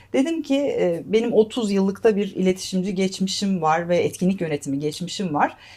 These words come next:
Bir de belli bir yaşa gelince insan bu birikimlerini de artık daha,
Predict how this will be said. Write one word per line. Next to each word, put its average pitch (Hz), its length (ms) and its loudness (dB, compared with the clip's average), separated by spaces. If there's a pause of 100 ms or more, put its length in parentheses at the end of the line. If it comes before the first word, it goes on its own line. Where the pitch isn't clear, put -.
(240)
Bir 220 100 0
de 247 280 6
belli 214 260 6
bir 247 80 -2
yaşa 240 220 2
gelince 233 440 2
insan 202 580 0
bu 196 200 -2
birikimlerini 202 680 0
de 214 200 2
artık 175 460 2
daha, 190 400 4